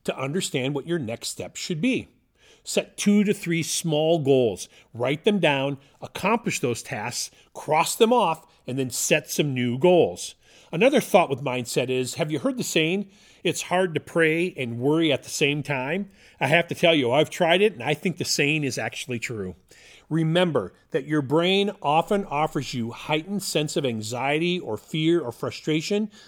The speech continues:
to let you know to be aware of potential danger, impending change, or unplanned movement, not as a steady state. Don't get stuck in the feeling. Use it as a signal,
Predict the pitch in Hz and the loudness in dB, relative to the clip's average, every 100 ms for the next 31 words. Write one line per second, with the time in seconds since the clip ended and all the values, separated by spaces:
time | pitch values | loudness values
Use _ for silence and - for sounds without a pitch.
0 | _ - 117 117 151 185 202 147 139 139 | _ -6 -4 0 -2 -2 0 0 0 -2
1 | 127 117 107 110 151 143 101 107 _ _ | -6 -4 -4 0 2 2 0 -8 _ _
2 | 120 - - 127 117 160 135 135 107 98 | -18 -14 -10 -8 -4 -6 -2 -2 -2 -6
3 | 82 - _ - - 139 113 151 143 170 | -12 -16 _ -18 -8 -8 -6 -6 -4 -4
4 | 196 185 147 135 139 131 127 - 190 196 | -4 -4 -2 -2 -4 -6 -10 -6 -6 -6
5 | - 196 190 180 214 165 90 - _ _ | -6 -4 -2 0 0 -4 -10 -16 _ _
6 | _ _ - 123 143 180 190 165 190 - | _ _ -12 -4 2 2 0 -4 -4 -6
7 | - 143 143 147 - - 165 107 - _ | -2 0 0 -2 -2 2 2 0 -12 _
8 | _ 120 107 147 160 160 202 190 - 160 | _ -12 4 6 6 2 -2 -2 0 -2
9 | 131 147 151 - 196 196 151 90 87 - | 0 -2 -4 -4 2 4 2 0 -10 -20
10 | _ _ 113 156 175 196 202 254 - - | _ _ -4 -2 2 4 4 0 0 0
11 | 202 147 143 175 | 0 0 -2 -4